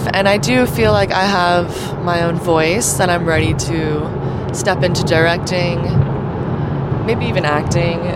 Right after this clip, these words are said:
I think I built myself out in being behind the camera and my production company, and it's, like, my first love forever. But being a multi-dimensional human, I don't,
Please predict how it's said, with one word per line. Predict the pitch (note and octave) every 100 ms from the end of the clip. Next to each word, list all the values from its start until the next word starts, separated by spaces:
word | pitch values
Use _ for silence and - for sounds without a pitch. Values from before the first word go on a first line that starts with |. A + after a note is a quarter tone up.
| -
I | - G3
think | - A3 G3+ - - - - - -
I | G3+ G#3
built | G3 F#3+ F#3
myself | F3+ F3 F#3 E3
out | F3 E3 E3+ E3 B2 - - -
in | F3
being | F3 F3
behind | E3+ E3+ E3 E3
the |
camera | - E3 D#3+ E3 D#3+ D#3+ D#3 - - - - - - -
and | F3 E3
my | D#3+
production | D#3 E3 D#3+ E3+
company, | D3+ E3 E3 D#3+ D#3+
and | D#3
it's, | D#3 -
like, | D#3
my | D3 C#3+
first | - D3+ -
love | D#3 D3+
forever. | E3 - D3 D#3+ F#3+
But | F3 D#3+ - G#3
being | G#3
a | G3
multi-dimensional | F3 E3+ E3+ E3+ E3+ E3 E3 E3+ F3
human, | E3+ F#3 F3 E3+ E3
I | D#3
don't, | D3+ D3